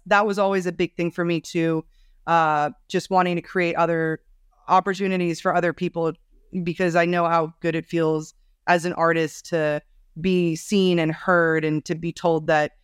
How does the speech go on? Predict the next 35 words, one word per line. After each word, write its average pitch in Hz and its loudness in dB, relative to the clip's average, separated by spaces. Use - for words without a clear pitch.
your 175 0
story, 160 0
um, 143 0
has 170 2
an 165 0
audience. 147 -2
And 151 -6
so, 147 -2
um, 143 -2
yeah, 175 4
selling 165 -2
out 151 -2
that 151 -2
collection 160 0
enabled 151 0
us 147 -2
to 160 -8
do 147 -4
many, 151 2
many 143 0
things 147 -2
and, 143 2
um, 135 -2
really 170 4
help 165 0
with 165 -2
the 165 -4
development 156 0
of 143 -4
the 151 -6
creative 165 -2
of 160 -6
the 165 -2
movie, 165 0
because - -4